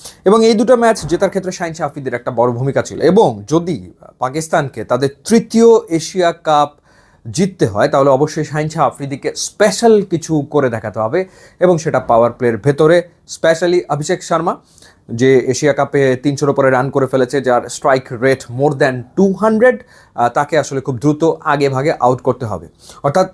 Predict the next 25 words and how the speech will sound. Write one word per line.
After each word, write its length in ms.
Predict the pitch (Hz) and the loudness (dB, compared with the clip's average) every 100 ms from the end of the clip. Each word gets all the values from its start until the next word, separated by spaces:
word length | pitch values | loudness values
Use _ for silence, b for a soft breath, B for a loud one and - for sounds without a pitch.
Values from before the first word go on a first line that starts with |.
| - | -2
আহ, 180 | 127 120 | 0 0
পাওয়ার 320 | 190 196 220 214 | 2 4 2 2
প্লেতে 380 | 208 202 220 | 0 0 -2
ইন্ডিয়া 340 | 190 175 190 170 | -2 -2 0 0
ম্যাচ 280 | 151 151 - | 0 -4 -6
নিজেদের 340 | 147 147 151 135 | -6 0 -2 -2
করে 260 | 135 117 | -2 -2
নেয়। 260 | 92 - - | -4 -12 -18
এখন 220 | - - 123 | -16 -8 0
পাওয়ার 220 | 139 151 | 2 2
প্লেতে 300 | 165 160 165 | 0 -2 -2
তারা 220 | 151 139 | 0 0
রান 200 | 131 135 | 0 -4
করে 180 | 131 131 | -6 -6
ফেলে 240 | 127 117 | -4 -6
ষাট, 320 | 113 127 117 | -2 0 0
সত্তর। 440 | - 170 160 147 107 - b b b | -2 -4 -2 -2 -4 -6 b b b
তো 100 | 156 | -2
সেক্ষেত্রে 600 | 143 180 220 208 214 226 | 2 0 0 -2 2 4
আসলে 240 | 180 185 165 | 4 0 -2
ম্যাচটা 420 | 143 143 - 147 | -2 -4 -4 -4
ঝুঁকে 360 | - 226 208 | -2 -2 0
যায় 320 | 131 92 - - | -2 -4 -6 -10
ইন্ডিয়ার 480 | 139 131 117 123 135 - b b b | -10 -8 -4 0 0 -2 b b b
দিকে। 220 | 139 - | -2 -2